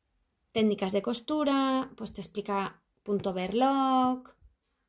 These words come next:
¿vale? Esto es un poquito para cacharrearlo un poco y ver qué cosas. Pues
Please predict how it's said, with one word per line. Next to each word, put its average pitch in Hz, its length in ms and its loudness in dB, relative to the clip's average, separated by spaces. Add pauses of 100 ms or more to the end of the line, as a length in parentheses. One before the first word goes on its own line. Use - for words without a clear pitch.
(720)
¿vale? 226 180 -8
Esto 247 180 -6
es 254 100 -6
un 254 80 0
poquito 247 280 -4
para 214 460 0
cacharrearlo 202 680 -2
un 226 120 -2
poco 240 300 -2
y 254 100 4
ver 202 680 0 (140)
qué 202 180 -4
cosas. - 720 -8
Pues - 440 -8